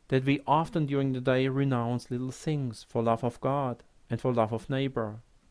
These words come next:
Such sacrifices build up a tremendous strength in our lives and our souls,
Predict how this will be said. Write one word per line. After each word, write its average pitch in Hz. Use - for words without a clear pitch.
Such 151
sacrifices 143
build 135
up 131
a 139
tremendous 139
strength 156
in 139
our 120
lives 120
and 139
our 120
souls, 147